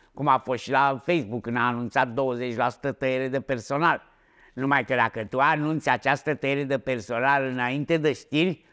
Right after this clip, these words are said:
o anunți pentru că știi că știrile nu vor fi bune. Și atunci contează mai mult faptul că deja Tesla a livrat cu treizeci la sută mai puține mașini decât trebuia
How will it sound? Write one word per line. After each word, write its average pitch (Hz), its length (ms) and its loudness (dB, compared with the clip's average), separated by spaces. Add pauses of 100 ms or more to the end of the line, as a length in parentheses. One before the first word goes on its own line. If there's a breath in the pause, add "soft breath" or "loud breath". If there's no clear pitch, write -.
(220 soft breath)
o 139 80 -2
anunți 156 340 2
pentru 135 300 -4
că 147 220 2
știi 254 480 4
că 160 180 0
știrile 151 640 0
nu 143 120 -2
vor 139 240 0
fi 131 180 -4
bune. 113 360 -4 (440 soft breath)
Și - 120 -2
atunci 156 300 0
contează 160 580 2
mai 156 160 2
mult 190 240 2
faptul 180 420 2
că 151 140 2
deja 139 500 2
Tesla 180 560 4
a 170 140 4
livrat 151 440 0
cu 151 100 -6
treizeci 151 540 -2
la 139 120 2
sută 143 220 -2
mai 139 180 0
puține 139 360 -4
mașini 135 460 0
decât 127 360 -4
trebuia 135 540 2